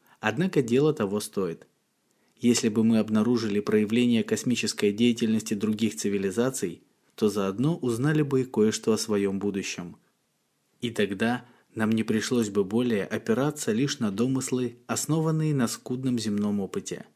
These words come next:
Космические факты дали бы нам огромное поле для сравнения.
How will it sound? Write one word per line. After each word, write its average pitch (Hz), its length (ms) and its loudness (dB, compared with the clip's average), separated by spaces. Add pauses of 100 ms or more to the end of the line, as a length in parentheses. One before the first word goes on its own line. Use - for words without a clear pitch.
(560)
Космические 104 640 -2
факты 135 480 -2
дали 123 260 0
бы 131 140 0
нам 131 180 0
огромное 123 520 0
поле 110 340 4
для 98 180 -4
сравнения. 92 800 -8